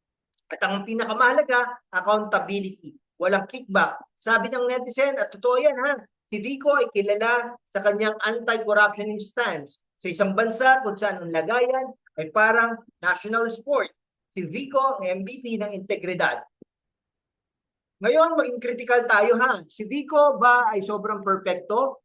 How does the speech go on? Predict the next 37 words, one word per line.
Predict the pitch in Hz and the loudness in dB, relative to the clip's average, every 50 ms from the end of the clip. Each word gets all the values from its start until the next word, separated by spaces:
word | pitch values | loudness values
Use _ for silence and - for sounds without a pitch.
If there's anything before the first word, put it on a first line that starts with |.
| _ _ | _ _
May | - 208 240 | -8 -6 -2
mga | 262 269 254 254 247 | 0 0 0 -2 -4
nagsasabi | - - 220 - 262 269 269 269 277 277 254 | -6 -6 -6 -2 2 2 2 2 0 -2 -6
na | 233 208 | -6 -6
masyado | 208 196 196 226 226 226 220 226 | -8 -4 0 0 0 2 2 0
siyang | 220 - 220 214 214 - | 0 0 -2 -2 -2 -4
ina-idolize. | 196 180 202 208 202 208 208 196 196 196 190 214 214 185 160 - - - - _ _ _ | -6 -4 -2 0 0 0 2 0 0 0 0 -2 -2 -4 -4 -8 -12 -16 -20 _ _ _
Totoo, | _ - 277 - 320 320 320 320 302 277 208 - - - _ _ | _ -12 -8 -6 -2 2 4 4 4 4 4 0 -4 -10 _ _
may | 208 240 247 262 | -6 -4 -4 -4
mga | 269 262 269 | -6 -2 2
hamon | 247 233 247 277 269 269 262 240 214 | 2 4 4 4 2 0 -4 -4 -4
din | 196 240 240 233 | -4 -4 -4 -4
ang | 220 233 233 | -4 -2 -2
Pasig. | 247 311 262 - - 202 185 - - | 0 0 0 -2 -4 -8 -10 -12 -12
Halimbawa, | - 185 226 277 320 349 349 320 240 190 - - - - _ _ _ _ | -12 -12 -12 -4 0 2 2 4 4 2 0 -2 -6 -16 _ _ _ _
kahit | - 233 262 285 285 - | -4 -2 0 0 -2 -2
na | - 254 240 233 247 262 269 | -4 -2 0 2 2 2 2
ayos | 269 247 226 | -2 -4 -6
ang | 208 196 | -10 -10
sidewalks, | 190 220 233 247 233 226 240 254 269 269 262 - - - | -8 -6 -4 -4 -4 -4 -4 -4 -4 -4 -4 -8 -14 -14
may | 202 202 208 | -14 -12 -12
mga | 214 220 220 226 220 | -10 -8 -8 -6 -6
lugar | 208 196 220 240 247 247 226 - - - _ _ _ | -4 -2 0 0 0 0 -4 -8 -14 -20 _ _ _
pa | - 202 208 | 0 0 0
rin | 269 277 | 0 -2
sa | 226 240 233 | -4 -4 -2
lungsod | 233 220 208 - 220 240 262 254 262 | -2 -4 -4 -2 -2 0 0 0 -2
ang | - 190 - - | -6 -8 -8 -6
dumaranas | 196 196 196 202 196 208 220 233 233 240 202 - | -4 -2 0 0 2 2 2 0 0 -2 -6 -8
ng | 214 220 214 196 | -8 -8 -4 0
baha. | 254 254 277 285 262 160 - - - _ _ _ | 0 2 2 2 2 0 -2 -6 -12 _ _ _
May | - 175 190 202 | -12 -10 -4 0
mga | 220 214 220 220 | 2 2 2 2
proyekto | 208 208 196 202 220 233 226 - 214 214 | 0 0 0 0 0 -2 -4 -6 -4 -2
rin | 233 247 247 | -2 -2 -2
na | 240 220 202 | -4 -6 -8
nadidelay. | 202 202 202 202 226 220 190 214 220 254 285 269 220 180 | -10 -10 -10 -12 -14 -12 -12 -10 -6 -4 -2 -2 -4 -4